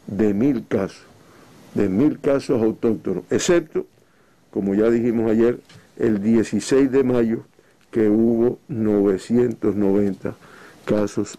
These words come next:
autóctonos. El noventa y tres coma cuatro por ciento de los diagnosticados ayer, contactos de casos confirmados ya previamente. El cien por ciento de todos los fallecidos,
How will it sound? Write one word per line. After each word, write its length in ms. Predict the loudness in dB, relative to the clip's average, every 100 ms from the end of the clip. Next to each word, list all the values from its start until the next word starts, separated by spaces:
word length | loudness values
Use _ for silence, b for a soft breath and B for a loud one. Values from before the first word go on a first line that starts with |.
| -8
autóctonos. 880 | -6 -6 -6 -4 -4 -4 -12 -12 -16 -20 -20 -20 -20 -20 -18 B B B B B B B B B B -4 -2
El 200 | 0 2
noventa 420 | 2 2 0 -2
y 60 | -6
tres 320 | -2 2 2
coma 320 | 2 0 0
cuatro 540 | -2 -2 0 2 0 -4
por 220 | -2 -4
ciento 500 | -2 0 0 0 0
de 60 | 0
los 160 | 0
diagnosticados 840 | -2 -2 -4 -4 -4 0 0 0 0
ayer, 340 | 2 0 0 -10 _ -8
contactos 960 | -4 -2 -4 -2 0 0 -4 -4 -2
de 140 | -2 -2
casos 400 | -2 -2 -2 -4
confirmados 920 | -4 -4 -4 -2 0 2 0 -2 -8 _ -20
ya 280 | -4 -2 -2
previamente. 920 | -2 -2 0 0 -2 -4 -6 -6 -10 -20 _ -20 -20 B B B B B -4
El 140 | -4
cien 320 | -2 0 0
por 220 | 0 -4 -2
ciento 560 | 0 0 0 -6 -8 -8
de 140 | -10
todos 340 | -6 0 2 2
los 120 | -2
fallecidos, 640 | -2 -2 -2 0 2 2